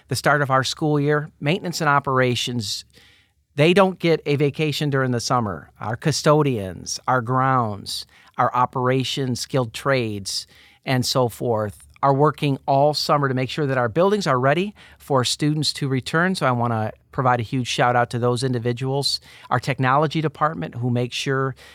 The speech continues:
that technology is ready to roll when we start the school year. Our teaching and learning staff, uh, do a tremendous amount of work over the summer, working with students in summer programming, professional learning for teachers,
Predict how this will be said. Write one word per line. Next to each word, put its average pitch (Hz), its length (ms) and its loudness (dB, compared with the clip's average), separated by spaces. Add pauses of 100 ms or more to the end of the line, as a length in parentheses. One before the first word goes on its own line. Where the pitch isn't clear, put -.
(100)
that 120 160 -2
technology 131 480 0
is 104 100 -2
ready 120 320 -2
to 120 80 -2
roll 143 380 -2 (160)
when 117 160 -4
we 113 100 -4
start 117 300 -2
the 113 80 -10
school 139 320 -2
year. 165 260 -2 (300)
Our 120 80 -2
teaching 135 360 -2
and 107 160 -2
learning 143 320 -2
staff, 143 540 -4 (380)
uh, - 100 -6
do 123 160 -2
a 117 60 0
tremendous 139 680 0
amount 113 300 0
of 101 140 -6
work 104 220 -6 (100)
over 117 240 -4
the 107 120 -6
summer, 107 520 -2 (380)
working 143 500 0
with 123 520 -2 (100)
students - 800 -4 (160)
in 120 260 -2
summer 131 320 2
programming, 165 760 0 (420)
professional 131 540 0
learning 117 300 -2
for 104 160 -8
teachers, 185 640 -4